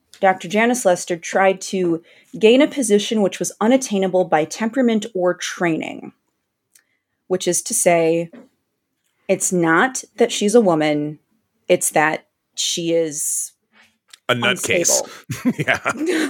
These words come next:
Speaker 1: <laughs>
Speaker 2: She's a, she's a whack-a-madoo. Yeah.
Speaker 1: She's, she's not well.
Speaker 2: Yeah.
Speaker 1: She is, she's, her, her mental health is not being taken care of. Um,
Speaker 2: Mm-hmm.
Speaker 1: she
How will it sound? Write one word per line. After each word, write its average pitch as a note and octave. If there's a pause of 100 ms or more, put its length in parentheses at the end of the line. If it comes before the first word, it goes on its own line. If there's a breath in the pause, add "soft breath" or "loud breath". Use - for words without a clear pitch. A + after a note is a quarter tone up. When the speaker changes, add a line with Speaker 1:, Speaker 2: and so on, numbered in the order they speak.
(160)
Speaker 1:
<laughs> -
Speaker 2:
She's G3+
a, F#3+
she's F3
a F3+
whack-a-madoo. A#2+
Yeah. B2
Speaker 1:
She's, G#3 (200)
she's G3+
not G3+
well. E3 (480)
Speaker 2:
Yeah. F#2
Speaker 1:
She F#3+
is, F3
she's, -
her, E3+ (120)
her E3+
mental F3+
health D#3+
is E3
not D#3+ (160)
being D#3+
taken D3+
care D#3
of. D3 (460 loud breath)
Um, D#3+
Speaker 2:
Mm-hmm. E2+ (280 soft breath)
Speaker 1:
she F3